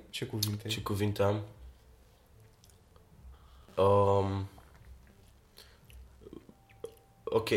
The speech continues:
Speaker 2: am o mică propoziție.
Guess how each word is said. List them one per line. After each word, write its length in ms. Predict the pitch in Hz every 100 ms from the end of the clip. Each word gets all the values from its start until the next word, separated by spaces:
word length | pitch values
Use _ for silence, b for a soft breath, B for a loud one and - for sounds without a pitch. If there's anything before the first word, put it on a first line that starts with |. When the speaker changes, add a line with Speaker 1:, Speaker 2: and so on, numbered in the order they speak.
| -
Speaker 2:
am 580 | 110 117 113 107 104 - - - _ - _ - - - - - - -
o 100 | 104
mică 280 | 113 110
propoziție. 800 | 107 101 107 95 98 - 92 104